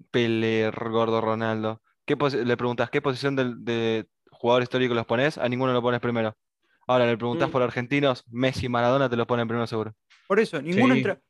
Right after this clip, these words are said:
Speaker 1: Así que
Speaker 3: Hasta, hasta te lo discuto si entra en el top tres, cualquiera de esos.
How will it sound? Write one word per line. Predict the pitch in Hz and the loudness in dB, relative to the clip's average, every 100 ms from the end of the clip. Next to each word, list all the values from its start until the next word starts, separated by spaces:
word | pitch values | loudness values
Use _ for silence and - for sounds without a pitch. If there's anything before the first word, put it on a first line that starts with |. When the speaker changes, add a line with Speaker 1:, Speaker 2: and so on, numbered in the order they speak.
| _ _ | _ _
Speaker 1:
Así | 110 - 110 | -4 0 2
que | 120 | 2
Speaker 3:
Hasta, | - - - | 0 -4 -6
hasta | 175 - | -4 -2
te | 165 180 | 0 4
lo | 185 | 4
discuto | 180 254 233 | 2 -2 -4
si | - 208 | -4 -4
entra | 185 | -2
en | 170 | -4
el | 160 | -4
top | 185 180 | -6 -6
tres, | 208 143 - _ _ _ _ | -2 -2 -4 _ _ _ _
cualquiera | 117 117 120 | -6 -4 -2
de | 110 | -4
esos. | - | -8